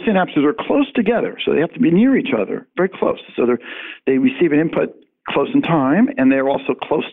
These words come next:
next to each other on the dendrite, that the dendrite will generate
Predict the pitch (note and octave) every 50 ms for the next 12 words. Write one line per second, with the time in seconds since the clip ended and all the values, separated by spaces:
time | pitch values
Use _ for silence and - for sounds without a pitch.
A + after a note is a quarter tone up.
0 | _ - - F#3+ - - - - A#2 A2 F#2+ - F2 G#2 G#2+ A#2 - - A#2 A2+
1 | - - - F#3 G#3+ A3+ F#3+ - G2+ F#2 - - - _ - - - - - -
2 | - - - - D#3 D#3 D#3 D#3+ D#3+ C3 D#3+ E3 E3+ F#3 G#3 G#3 E3+ B2 A#2 C3
3 | C3+ C3+ C3 B2+ A#2 - C#3 D3+ D#3 E3 D#3 C3+ C3 C3 C3+ C3 -